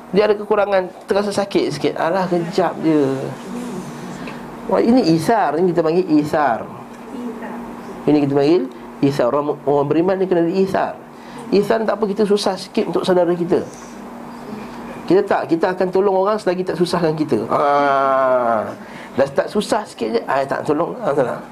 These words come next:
Ha, itu kita. Sahabat bukan macam tu.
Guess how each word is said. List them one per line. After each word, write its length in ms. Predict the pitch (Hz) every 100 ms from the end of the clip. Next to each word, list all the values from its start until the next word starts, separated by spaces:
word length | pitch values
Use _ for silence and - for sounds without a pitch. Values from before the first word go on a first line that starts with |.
| - - - - - - - - - - - - -
Ha, 80 | 143
itu 160 | 160
kita. 400 | 214 220 254 180 - - - - - - - - - - -
Sahabat 360 | 160 185 240
bukan 120 | 202 170
macam 140 | 180
tu. 140 | 240